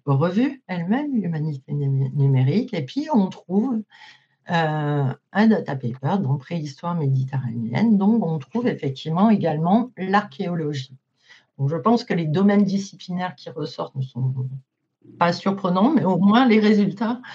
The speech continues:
confirment ce qu'on pouvait présupposer. J'ai trouvé intéressant de montrer également le fait que pour ces revues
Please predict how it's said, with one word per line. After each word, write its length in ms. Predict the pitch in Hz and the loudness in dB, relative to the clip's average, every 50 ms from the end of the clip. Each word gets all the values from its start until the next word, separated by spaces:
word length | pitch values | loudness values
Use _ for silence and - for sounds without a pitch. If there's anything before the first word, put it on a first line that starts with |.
| - - - _ _ | -18 -18 -20 _ _
confirment 640 | - 226 214 196 - - 226 233 247 247 233 214 196 | 2 2 2 2 2 2 2 4 6 6 4 4 2
ce 140 | - 196 | 0 -4
qu'on 200 | 190 - - 170 | -6 -4 -4 -6
pouvait 340 | 160 135 - 143 147 185 202 | -6 -6 -8 -8 -4 -2 -2
présupposer. 800 | 208 202 - 196 190 - - 165 - - 160 143 131 131 - - - _ _ _ _ _ _ _ _ _ - - _ _ _ _ _ _ _ _ - | -2 -4 -6 -10 -10 -10 -12 -16 -14 -10 -8 -8 -6 -6 -10 -12 -14 _ _ _ _ _ _ _ _ _ -20 -20 _ _ _ _ _ _ _ _ -10
J'ai 260 | 170 139 190 196 196 | -8 -4 -2 -2 -2
trouvé 300 | 202 - - 247 247 269 254 - - | -2 0 0 2 4 4 4 4 4
intéressant 1000 | 208 220 220 214 - 247 240 240 240 233 226 - - - 233 240 285 302 285 | 4 4 4 4 2 2 2 4 4 2 2 -2 -2 0 0 0 2 2 2
de 140 | 254 214 202 | 2 2 2
montrer 840 | 190 190 196 185 185 185 185 185 190 196 214 220 208 - - 254 254 254 - | 0 0 -2 -2 -2 -4 -4 0 2 4 4 4 4 2 2 2 0 2 0
également 580 | 190 202 190 180 170 175 175 170 175 185 196 233 | 0 0 0 0 -2 -2 -2 -4 -2 -2 0 0
le 160 | 247 220 170 | 2 0 0
fait 300 | 139 - 202 190 202 196 | -2 -2 -2 -2 -2 -2
que 100 | - 170 | -6 -10
pour 300 | 160 135 - - - - | -14 -14 -14 -20 -20 -18
ces 200 | - - - 214 | -16 -4 -2 0
revues 540 | 202 202 196 175 165 165 170 220 277 262 | 2 2 0 0 -2 -2 -2 -2 -4 -4